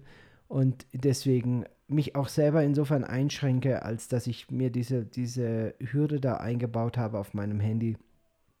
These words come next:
Ich weiß selber, das ist so ein bisschen ein Fass ohne Boden und, äh, Fass ohne Boden,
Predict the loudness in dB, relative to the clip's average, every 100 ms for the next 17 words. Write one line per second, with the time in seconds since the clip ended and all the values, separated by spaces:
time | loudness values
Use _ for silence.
0 | _ _ _ 2 4 6 4 4 4 4
1 | 2 0 -12 -20 -10 4 4 4 4 4
2 | 4 4 4 4 2 0 0 -2 0 0
3 | 0 0 0 0 -2 0 0 -2 -8 -16
4 | -14 -8 -4 -4 -4 -10 -8 -4 -4 -6
5 | -18 -8 -4 -2 -2 -4 -4 -2 -2